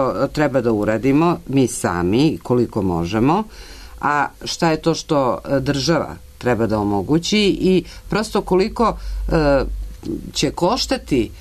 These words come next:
e, energetski pasoš jednog novog stana? Recimo, vi želite sada da kupite nov stan koji je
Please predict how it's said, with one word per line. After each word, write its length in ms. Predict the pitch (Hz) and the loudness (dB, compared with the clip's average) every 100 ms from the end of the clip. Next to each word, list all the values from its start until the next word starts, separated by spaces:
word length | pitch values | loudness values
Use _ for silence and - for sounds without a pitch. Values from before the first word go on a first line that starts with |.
| - - - - | -16 -16 -16 -4
e, 320 | 123 131 120 - - - - 143 | 0 2 0 -4 -14 -20 -6 2
energetski 600 | 151 143 131 139 - 127 | 2 2 0 -4 -4 -4
pasoš 640 | - - - - - - | -4 -2 2 4 4 2
jednog 380 | - 131 131 120 | 2 2 2 4
novog 400 | 139 143 120 113 | 2 2 0 -4
stana? 380 | - 135 95 95 | -2 -2 -2 -2
Recimo, 440 | 117 - 131 120 | -4 -4 -2 0
vi 180 | 120 120 | 2 2
želite 420 | 113 117 120 - | 2 2 0 -2
sada 260 | - 110 104 | -4 -4 -2
da 100 | 110 | -2
kupite 440 | - 123 - 117 | -2 -4 -4 -2
nov 180 | 117 110 | 0 0
stan 380 | 95 - 180 165 | -2 -2 0 0
koji 340 | - 143 139 135 | -2 0 2 2
je 220 | 127 | 0